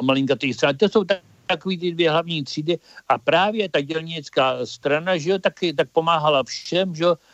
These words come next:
dávali na teplá místa, že jo, a ty taky dál pak volili dělnickou třídu dál, že jo, ty tako-, to je to samé, jako podle mě,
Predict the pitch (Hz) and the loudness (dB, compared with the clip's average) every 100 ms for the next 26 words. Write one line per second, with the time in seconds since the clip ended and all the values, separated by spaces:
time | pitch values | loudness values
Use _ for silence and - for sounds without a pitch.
0 | _ 117 147 151 160 156 143 156 135 135 | _ 2 4 4 0 0 0 0 0 0
1 | 127 127 147 - 185 165 202 170 208 214 | 0 -2 -10 -4 -4 0 -2 0 2 2
2 | 226 170 160 196 196 175 160 175 185 180 | 2 4 4 4 0 -2 0 0 0 0
3 | 165 170 180 - 185 180 190 185 208 233 | -2 -2 -6 0 0 0 -6 -2 2 4
4 | 170 135 175 151 143 147 170 - _ - | 2 0 -6 -8 -12 -4 -4 -4 _ -20
5 | - - 160 170 160 196 220 196 151 160 | -4 2 2 2 2 2 2 0 0 0
6 | 139 156 151 156 160 | 2 0 0 -2 -6